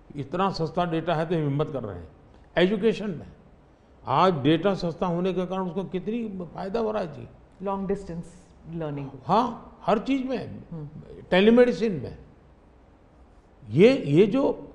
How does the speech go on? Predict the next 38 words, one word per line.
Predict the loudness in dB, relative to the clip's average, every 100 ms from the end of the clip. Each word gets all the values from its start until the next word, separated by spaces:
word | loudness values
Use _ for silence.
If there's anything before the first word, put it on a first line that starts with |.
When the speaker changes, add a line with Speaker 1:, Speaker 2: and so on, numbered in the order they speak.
| -10
Speaker 1:
हमने | -4 2 2
इन | 2 -2 -6
चीज़ों | -6 -8 -8
पर | -8 -10
कंट्रोल | -8 -8 -8 -8
करके | -8 -10
रखा | -10 -12 -14
है, | -14
इसका | -8
बहुत | -8 -6 -6
बड़ा | -6 -6
लाभ | -6 -8
हो | -8
रहा | -10
है, | -10 -12
बड़ा | -8 -6
revolution | -4 -6 -8 -12
हो | -14 -14
रहा | -18
है। | -20 -20 -20 -20 -20 -20 -20 -20 -4
Speaker 2:
और | -2
जो | 0 -2
middle | -2 -4
class, | -4 -2 -2
अ, | -4 -10 -6 -4 -2 -4 -4
टैक्स | -4 -6 -8 -10
पेयर | -4 -4 -4
है, | -4 -6
उसके | -8 -12 -12 -12
लिए | -10 -10 -12 -16 -20 -20 -20 -20 -20 -8
जो | 0
Speaker 1:
देखिए, | 2 2 2 0 -4
जहाँ | -8 -4 -4 -4
तक | -4 -6 0 0 0 -4 -14 -20 -20 -20 -16
टैक्स | -14 -14
पेयर | -10 -6 -6
है, | -6 -10 -12 -14 -20 -20 _ _ _ _ _ _ _ _ -20 _ _ _ -20 -20 -20 _ _ _ _ _ _ _ _ _ _ _ -12 -10
सचमुच | -8 -8 -10